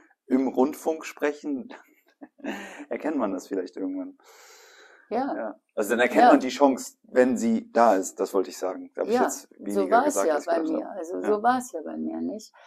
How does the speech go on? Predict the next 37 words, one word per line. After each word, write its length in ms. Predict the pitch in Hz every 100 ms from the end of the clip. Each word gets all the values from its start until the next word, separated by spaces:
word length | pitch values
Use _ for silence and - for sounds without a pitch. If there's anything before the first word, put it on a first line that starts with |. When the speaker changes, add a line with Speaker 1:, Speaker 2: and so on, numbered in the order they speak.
| - -
Speaker 2:
Ich 140 | 165
hab 160 | 196 196
ja, 140 | 202 202
ähm, 460 | - 190 196 -
auch 200 | 190 190 _ -
da 120 | 190
mit 240 | 196 196
diesem 280 | 202 185 185
Titel 300 | 220 208 196
gerungen, 440 | 190 190 226 196
"So 240 | 160 180 185
wird 180 | 185 -
es 240 | 175 -
kommen". 640 | - 180 180 208 254 - _ _ _ _ _ _ -
Äh, 400 | 196 190 - -
dieses, 680 | - 208 202 190 202 - -
ähm, 540 | 202 185 185 185 - -
der 160 | 196
Schwur 300 | - 208 220
am 140 | 185 185
Brunnen 360 | 190 208 220
hatte 200 | 202 208
ich 140 | 202 -
zuerst 460 | 214 226 226 226
im 140 | 170 156
Kopf, 320 | 170 180 - _
ja. 220 | 185 170
Speaker 1:
Mhm. 160 | 180 180
Speaker 2:
Und 140 | 175 180
dann 240 | 180 185
hab 120 | 196
ich 140 | 196 208
aber 160 | 208
gedacht, 400 | 202 202 202 - _ _ _ _ _ _ _ _ _
nee, 640 | 196 214 240 220 170 160 170
weil, 540 | 175 175 170 175 180 180
ähm, 640 | 175 175 - - -